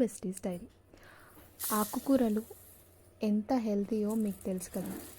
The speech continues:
అవి తినడానికి కొంచెం కష్టమైనా దానివల్ల చాలా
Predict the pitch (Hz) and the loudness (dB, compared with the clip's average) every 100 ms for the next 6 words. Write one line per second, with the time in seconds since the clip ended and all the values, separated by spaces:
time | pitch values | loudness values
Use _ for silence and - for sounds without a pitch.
0 | - - - - 226 220 - 240 233 285 | -18 -18 -20 -6 -2 -2 4 6 6 4
1 | 330 - 240 240 - 311 214 - 233 208 | 0 0 2 2 2 0 0 -4 -2 0
2 | 196 208 208 202 202 196 214 - - 208 | -2 -2 -2 -2 -2 -4 -6 -10 -4 -2
3 | 202 226 | 0 2